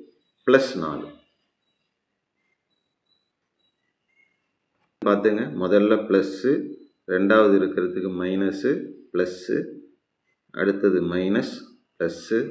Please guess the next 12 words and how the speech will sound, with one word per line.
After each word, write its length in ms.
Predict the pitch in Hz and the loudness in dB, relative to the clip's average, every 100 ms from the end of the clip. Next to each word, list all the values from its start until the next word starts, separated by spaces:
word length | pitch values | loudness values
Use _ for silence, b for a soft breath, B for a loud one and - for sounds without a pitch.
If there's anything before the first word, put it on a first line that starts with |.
| - - _ | -12 -20 _
மைனஸ், 540 | 87 90 92 98 143 - - - _ _ _ _ _ | -8 -4 -2 -2 -2 -6 -16 -20 _ _ _ _ _
பிளஸ்ஸு, 400 | 90 90 - - 131 - - - _ _ _ - | 0 0 0 0 0 -2 -12 -18 _ _ _ -12
மைனஸ், 520 | 85 92 95 135 - - - _ - | -6 -2 -2 -2 -4 -12 -20 _ -8
பிளஸ். 220 | 76 - - _ _ _ _ _ - | -8 -8 -16 _ _ _ _ _ -2
ப்ளஸ்ஸில் 400 | 98 98 123 120 | 0 2 4 6
ஆரம்பிச்சு 440 | 104 107 107 - 185 | 6 4 2 -2 -2
ப்ளஸ்ஸில் 400 | - 107 - 101 | 2 0 2 -2
முடிஞ்சிடும். 460 | 85 80 78 69 - - _ _ | -2 -8 -8 -12 -14 -20 _ _
ரெண்டு 320 | - 110 120 | -2 4 6
பிளஸ் 680 | 123 117 113 - - - 101 | 6 4 2 2 -10 -4 0
நாலு, 340 | 101 104 110 139 - - - _ _ _ _ _ _ _ _ _ _ | 2 4 4 2 0 -8 -16 _ _ _ _ _ _ _ _ _ _
ஆறு. 460 | 80 80 80 - | -12 -8 -8 -10